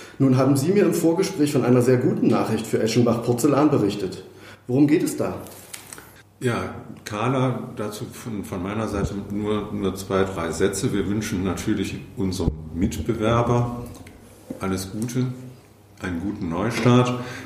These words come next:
Speaker 2: denn es erinnert mich natürlich auch an meine Anfänge vor fünfzehn Jahren hier in Triptis,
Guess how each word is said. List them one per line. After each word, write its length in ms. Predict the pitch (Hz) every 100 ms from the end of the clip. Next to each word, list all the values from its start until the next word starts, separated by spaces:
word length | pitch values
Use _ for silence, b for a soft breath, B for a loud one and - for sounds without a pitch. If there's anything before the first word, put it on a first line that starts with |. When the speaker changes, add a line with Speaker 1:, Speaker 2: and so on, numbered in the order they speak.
| B
Speaker 2:
denn 140 | 98
es 120 | 98 101
erinnert 440 | 104 98 113 110
mich 160 | 107 107
natürlich 460 | 104 113 107 104
auch 160 | 101 98
an 180 | 95 92
meine 300 | 95 101 87
Anfänge 440 | 90 87 85 80
vor 160 | 78 78
fünfzehn 560 | 104 101 - 95 85
Jahren 340 | 87 95 92 87
hier 140 | 80
in 80 | 78
Triptis, 540 | 127 - - 131 -